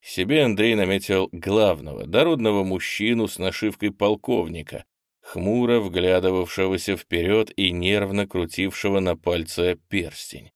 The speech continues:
Маг явно готовил очередную атаку, однако никак не мог обнаружить, по кому хотел ударить. У Андрея возникли опасения, что полковник может выбрать себе другую мишень,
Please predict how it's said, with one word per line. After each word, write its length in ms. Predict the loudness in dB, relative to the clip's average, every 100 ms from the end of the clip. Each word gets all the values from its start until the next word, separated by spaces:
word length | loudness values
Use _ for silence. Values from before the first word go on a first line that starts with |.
| _ _ _ -12
Маг 360 | -2 0 0 2
явно 320 | 2 4 0
готовил 420 | 0 0 0 2
очередную 580 | 0 0 -2 0 2 2
атаку, 520 | 4 2 2 -4 -16 -12
однако 520 | -8 -2 0 2 0
никак 540 | 2 0 0 0 -2 0
не 80 | 0
мог 240 | 0 0
обнаружить, 720 | 0 2 2 2 2 -2 -2 -2
по 120 | -2
кому 420 | 2 2 2 0
хотел 580 | -2 -2 -2 -6 -4 -6 -6
ударить. 760 | -6 -6 -8 -10 -18 -20 -20 _ _ _ _ _ -2
У 80 | 2
Андрея 420 | 2 2 2 2
возникли 440 | 2 0 -2 2
опасения, 680 | 2 4 0 2 0 2 2
что 220 | 2 -2 0
полковник 760 | 2 2 2 2 2 0 -4
может 320 | 0 0 0 0
выбрать 400 | 0 2 2 0
себе 320 | 0 2 2
другую 600 | 2 0 2 2 2 0
мишень, 480 | -4 -4 -8 -10